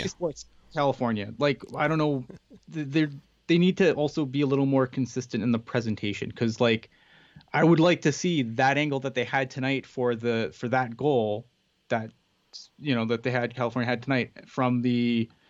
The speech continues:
for that other, for the Gambrell goal.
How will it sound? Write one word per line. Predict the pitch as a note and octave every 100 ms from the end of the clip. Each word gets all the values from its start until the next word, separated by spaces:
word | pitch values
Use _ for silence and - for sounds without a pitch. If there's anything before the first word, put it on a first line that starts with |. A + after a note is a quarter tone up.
| _ _
for | - C3+
that | B2+ A#2+ A2+
other, | C#3+ C#3+ C3 B2 _ _ _ _ _
for | - C#3
the | C#3+
Gambrell | C3 D3 C#3+ F#3+ - _ _ _ _ _
goal. | A#2 G2